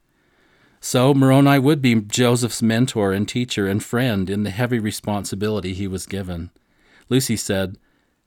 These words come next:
When Joseph came in that evening after he had first seen the plates, he told the whole family all that he had made known to his father in the field,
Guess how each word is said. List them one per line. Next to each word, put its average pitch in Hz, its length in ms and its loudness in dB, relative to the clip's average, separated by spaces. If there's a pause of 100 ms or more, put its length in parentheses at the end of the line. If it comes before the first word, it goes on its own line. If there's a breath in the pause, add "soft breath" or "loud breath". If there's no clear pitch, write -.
(140)
When 127 140 2
Joseph 147 360 2
came 131 260 2
in 127 160 4
that 113 200 0
evening 104 460 -2
after 110 260 -4
he 110 140 -2
had 107 260 -2
first 135 300 0
seen 135 260 2
the 98 60 -2
plates, 98 600 -6 (380 soft breath)
he 147 160 -6
told 160 300 0
the 123 180 -2
whole 151 160 2
family 107 640 -2 (420 soft breath)
all 151 280 -4
that 131 200 -4
he 151 180 2
had 131 200 0
made 123 240 2
known 127 320 4
to 120 140 -2
his 110 200 -4
father 113 400 -2
in 101 140 -2
the 98 60 -2
field, 90 560 -8